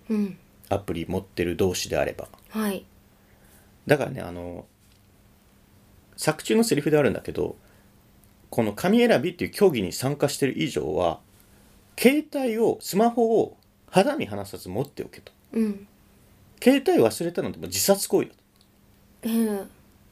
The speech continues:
Speaker 2: 敵が近づいてきたことわかんないんだから。
Speaker 1: うんうんうん。
Speaker 2: あ、スマホ持ってなかったら。っていうね、なんかその、まあ、これをね、なんか、風刺とか言うのは嫌ですけど、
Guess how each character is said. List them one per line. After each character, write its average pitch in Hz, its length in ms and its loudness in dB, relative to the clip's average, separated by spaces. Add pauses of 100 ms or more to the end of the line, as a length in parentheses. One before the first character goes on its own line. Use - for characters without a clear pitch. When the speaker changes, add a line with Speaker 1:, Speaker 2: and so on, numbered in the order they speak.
(160)
Speaker 2:
敵 196 200 2
が 247 100 8
近 - 160 -6
づ 214 120 -8
い 196 40 -8
て 202 80 -6
き - 100 -14
た - 120 -4
こ - 80 -10
と 80 100 -10
わ 98 100 -12
か 180 120 0
ん 156 40 -4
な - 80 -8
い - 20 -20
ん - 40 -18
だ 147 60 -18
か - 100 -20
ら。 - 100 -20
Speaker 1:
う 226 40 -4
ん 226 40 -4
う - 40 -6
ん 190 300 -10
う - 20 -14
ん。 - 40 -6
Speaker 2:
あ、 - 60 -6
ス - 180 -2
マ 101 80 0
ホ 101 80 -6
持 98 140 0
っ 98 40 -10
て - 80 -10
な - 80 -10
か - 60 -14
っ - 100 -16
た - 80 -18
ら。 - 60 -20
っ - 1400 -20
て 185 120 4
い 190 160 6
う 185 40 8
ね、 160 260 0 (420)
な 135 120 0
ん 135 40 -2
か - 100 -2
そ 92 140 -4
の、 - 1120 -8 (960)
ま 101 100 -6
あ、 - 80 -18
こ - 160 -4
れ 101 100 2
を 143 120 2
ね、 185 220 0
な 117 120 -4
ん 101 80 -10
か、 76 360 -12 (360)
風 107 260 -2
刺 127 540 -2 (180)
と - 120 -2
か - 100 2
言 95 160 -2
う - 20 -2
の 85 100 -4
は 80 40 -6
嫌 90 220 0
で 104 100 -4
す - 180 -10
け - 120 -10
ど、 82 380 -6